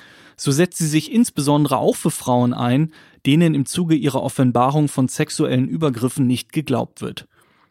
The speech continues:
Sie möchte Frauen ermutigen, ihre Stimme zu ergreifen und sich nicht selbst zu hinterfragen.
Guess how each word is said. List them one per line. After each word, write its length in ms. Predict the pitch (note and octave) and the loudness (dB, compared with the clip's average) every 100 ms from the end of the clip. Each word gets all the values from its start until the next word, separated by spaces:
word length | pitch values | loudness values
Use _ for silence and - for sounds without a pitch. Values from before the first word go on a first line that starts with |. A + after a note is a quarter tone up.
| _ - | _ -2
Sie 140 | C#3 | 2
möchte 280 | D#3+ F3+ F#3 | 2 2 -2
Frauen 340 | - C#3 D#3+ | 0 2 4
ermutigen, 540 | D#3 C#3+ F#3+ F#3+ D#3 D3 | 4 4 4 2 0 0
ihre 240 | C3 C3 | 0 -2
Stimme 300 | - E3 F#3 | 0 2 2
zu 160 | - C#3 | 2 -2
ergreifen 640 | B2+ A#2+ B2 C3 - D3+ - - - - | -2 0 0 0 0 -2 -2 -20 -20 -12
und 180 | - D3 | 0 0
sich 200 | E3+ - | 0 0
nicht 180 | D#3 - | 0 0
selbst 440 | B2+ B2 - - | 0 0 -2 -8
zu 120 | - B2+ | -2 0
hinterfragen. 680 | C3+ D#3+ - A#2 A#2+ - | 0 -2 -4 -8 -8 -12